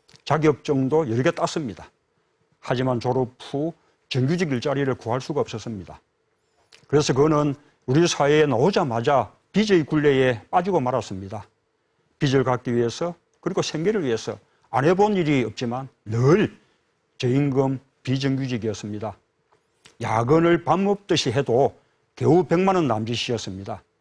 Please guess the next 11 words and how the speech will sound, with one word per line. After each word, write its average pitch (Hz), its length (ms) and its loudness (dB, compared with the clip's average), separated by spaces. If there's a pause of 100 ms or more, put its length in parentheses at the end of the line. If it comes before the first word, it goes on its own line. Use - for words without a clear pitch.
(540)
그렇게 170 640 0
육 156 120 2
년을 170 600 2
악착같이 - 520 -6
하고서야 135 680 0 (380)
간신히 143 500 0
빚에서 127 560 0 (140)
벗어났습니다. 98 760 -10 (1000)
그 131 160 -2
사이에 143 440 4
나이가, 135 520 2